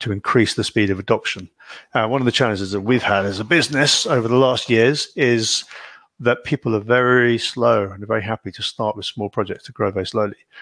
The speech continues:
when actually there is so much already proven technology that's ready to give so much value. Um, so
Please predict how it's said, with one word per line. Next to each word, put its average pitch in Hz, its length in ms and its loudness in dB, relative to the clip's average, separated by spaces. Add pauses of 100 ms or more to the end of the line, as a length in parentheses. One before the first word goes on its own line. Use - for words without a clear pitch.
when 117 120 -2
actually 123 260 -4
there 98 160 -4
is 104 80 -6
so 117 360 4
much - 600 -2 (260)
already 104 280 -2
proven 95 420 -6
technology 95 520 -6
that's 90 200 -8
ready 90 260 0
to - 120 -16
give - 180 -6
so 98 260 4
much 95 300 -2
value. 95 380 0 (840)
Um, 104 460 -2
so 107 420 0